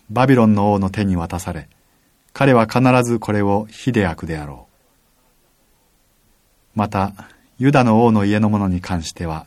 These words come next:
人々よ、エホバの言葉を聞け。ダビデの家よ、エホバはこのように言われた。朝ごとに公正のうちに刑の宣告を言い渡し、奪い取られているものを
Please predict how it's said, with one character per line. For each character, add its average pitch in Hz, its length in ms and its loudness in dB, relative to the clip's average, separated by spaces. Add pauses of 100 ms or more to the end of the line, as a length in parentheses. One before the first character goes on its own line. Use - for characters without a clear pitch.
(100)
人 - 260 -6
々 80 220 -6
よ、 65 120 -20 (680)
エ 123 80 -2
ホ 123 120 0
バ 110 120 2
の 95 120 0
言 92 240 -8
葉 90 120 -4
を 76 100 -10
聞 - 160 -20
け。 - 160 -20 (1300)
ダ 131 140 4
ビ 143 80 4
デ 131 100 6
の 110 140 2
家 98 180 2
よ、 78 160 -4 (760)
エ 101 80 -6
ホ 92 120 -4
バ 87 140 -2
は 87 140 -6
こ - 100 -6
の 110 100 4
よ 127 160 4
う 117 40 2
に 104 80 0
言 85 100 -4
わ 80 80 -8
れ 76 100 -12
た。 - 160 -20 (1700)
朝 127 260 0
ご 151 100 2
と 127 120 2
に 107 280 0 (100)
公 127 240 0
正 123 220 4
の 120 100 2
う 113 80 0
ち 117 120 -4
に 110 120 2
刑 131 220 2
の 107 100 2
宣 98 240 -4
告 95 260 -6
を 95 40 0
言 92 140 -2
い 90 40 0
渡 90 240 -4
し、 - 260 -16 (460)
奪 117 220 2
い 123 80 2
取 117 120 -2
ら 117 100 2
れ 104 100 0
て 104 100 -2
い 98 60 0
る 95 80 0
も 95 120 -2
の 92 180 -2
を 90 200 -4